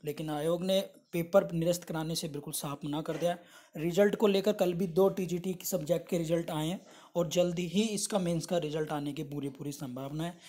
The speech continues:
because हाई कोर्ट का इन पर प्रेशर है। तो इसका जो रिजल्ट वैसे कोई निश्चित तो है नहीं कि कब तक आएगा। जिस तरह से आयोग में इस तरह का काम और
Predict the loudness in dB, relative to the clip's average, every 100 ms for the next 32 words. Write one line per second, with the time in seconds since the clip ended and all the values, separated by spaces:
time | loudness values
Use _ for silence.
0 | -12 -8 0 0 0 -2 -4 2 4 4
1 | -2 -2 0 -2 -4 -6 -4 -4 0 2
2 | 0 -4 -14 _ -4 -4 -4 -18 -10 -10
3 | -8 -2 4 6 8 6 6 6 4 6
4 | 6 6 4 4 4 4 4 4 2 0
5 | 0 0 0 0 4 6 6 6 4 2
6 | -2 -18 -6 -2 0 2 2 2 2 2
7 | 2 2 -2 -2 2 2 2 -2 -4 -2
8 | 0 0 0 -2